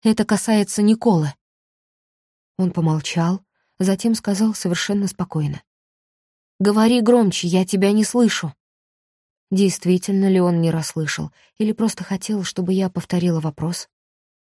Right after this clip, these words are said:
Возможно, он чувствовал, что мужество мое на исходе, ведь он знал меня лучше, чем кто-либо другой.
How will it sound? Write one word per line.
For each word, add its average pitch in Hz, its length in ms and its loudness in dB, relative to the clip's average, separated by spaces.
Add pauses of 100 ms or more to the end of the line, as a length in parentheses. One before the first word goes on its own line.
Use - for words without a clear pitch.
(160)
Возможно, 226 480 2
он 220 100 4
чувствовал, 202 560 -2
что 196 200 -4
мужество 196 480 -2
мое 180 280 0
на 175 160 2
исходе, 147 500 -8 (400)
ведь 190 260 2
он 165 160 2
знал 156 300 2
меня 151 280 0
лучше, 165 400 -2
чем 147 280 -6
кто-либо 147 420 -2
другой. 139 480 -2